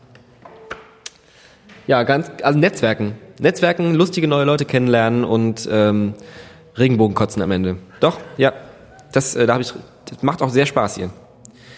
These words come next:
Wir sind fertig, danke fürs Mitmachen. Schon, Frage elf. Danke, wir sind fertig, danke fürs Mitmachen. Und ein Smiley. Ist ja sehr nett.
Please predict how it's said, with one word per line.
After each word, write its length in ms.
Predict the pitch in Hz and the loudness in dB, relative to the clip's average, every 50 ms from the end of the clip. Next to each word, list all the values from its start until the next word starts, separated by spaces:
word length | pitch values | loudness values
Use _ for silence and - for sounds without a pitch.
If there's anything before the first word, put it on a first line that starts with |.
| - - - - | -20 -20 -10 -4
Wir 80 | - 147 | 0 2
sind 120 | 196 202 | 2 2
fertig, 340 | - - 208 226 - 190 147 | 2 4 2 2 2 2 0
danke 180 | - 180 180 151 | 2 0 0 0
fürs 120 | 151 151 | -2 -4
Mitmachen. 260 | 196 - - 139 139 | -4 -2 -2 -2 0
Schon, 360 | - - 208 202 185 196 196 - - - - - - | 0 2 2 4 4 2 -2 -4 -8 -16 -20 -20 -8
Frage 300 | - - 151 147 147 143 | -4 -2 -2 0 0 2
elf. 260 | 156 135 110 - - - - - - - - - - - - - - - - - - - - - - - - - - - - - | 2 2 0 0 -6 -16 -18 -20 -20 -20 -20 -20 -20 -20 -20 -20 -20 -20 -20 -20 -20 -20 -20 -20 -20 -20 -20 -20 -20 -20 -10 -4
Danke, 380 | - 131 151 175 - 185 190 196 196 - - - - - - | -2 -2 0 0 0 0 0 -2 -4 -10 -18 -20 -20 -16 -12
wir 80 | - 127 | -8 -6
sind 120 | 131 127 | -6 -4
fertig, 320 | - 120 110 - 120 113 - | -2 -2 -2 -2 -4 -6 -4
danke 180 | 117 117 113 | -4 -4 -4
fürs 80 | 110 113 | -6 -6
Mitmachen. 240 | 135 151 156 143 170 | -4 -4 -2 0 2
Und 260 | 208 220 226 220 - | 2 2 2 0 -2
ein 140 | 165 165 165 | -4 -4 -2
Smiley. 380 | - 131 110 107 101 98 92 92 - - - - - - - - | -2 -2 0 0 -2 -2 -6 -8 -12 -20 -20 -20 -20 -20 -20 -10
Ist 120 | - - | -4 -2
ja 80 | 135 113 | -2 0
sehr 140 | 107 117 | 0 -2
nett. 220 | 104 98 90 - | -2 -4 -6 -10